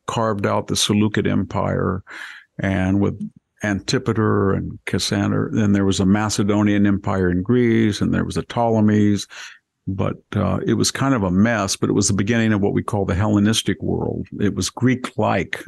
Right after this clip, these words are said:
but it didn't have the values of Greece. But they spoke Greek, they had Greek science, they had a lot of money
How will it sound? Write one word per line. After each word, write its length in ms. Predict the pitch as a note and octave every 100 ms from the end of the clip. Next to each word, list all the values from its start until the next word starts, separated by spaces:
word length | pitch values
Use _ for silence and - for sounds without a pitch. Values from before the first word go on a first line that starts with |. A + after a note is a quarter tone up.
| -
but 140 | -
it 160 | F#2 F#2+
didn't 180 | A#2+ A2
have 240 | G2+ G#2+
the 80 | F#2+
values 640 | F#2 G#2 G#2+ G#2+ F#2+ -
of 120 | - -
Greece. 440 | F#2+ B1 - - - - - - -
But 140 | G2+
they 120 | G#2+
spoke 380 | G2 - B2 A#2+
Greek, 440 | - A2+ G#2+ G#2+ -
they 120 | G2+
had 180 | F#2 F#2+
Greek 240 | G#2+ G2+
science, 640 | - A2 G#2 G#2 F#2+ F2+
they 140 | - F#2
had 180 | F#2+
a 40 | G2
lot 180 | G2 G#2
of 60 |
money 520 | F#2+ G2+ G#2 G2+ G#2+